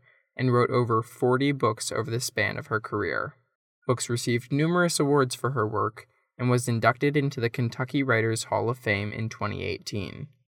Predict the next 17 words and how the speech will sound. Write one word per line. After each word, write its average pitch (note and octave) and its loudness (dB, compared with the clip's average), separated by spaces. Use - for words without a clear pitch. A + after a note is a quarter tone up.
Hooks - -2
earned A#2 0
a G#2+ 0
bachelor's A#2 2
degree A#2+ -2
from A2 -8
Stanford C#3 0
and A#2+ -2
a A#2 0
master's C#3+ 0
in C3+ -2
English A2+ -4
from A#2 -4
the A2+ -2
University A#2+ -2
of A#2 -2
Wisconsin-Madison, G#2 -4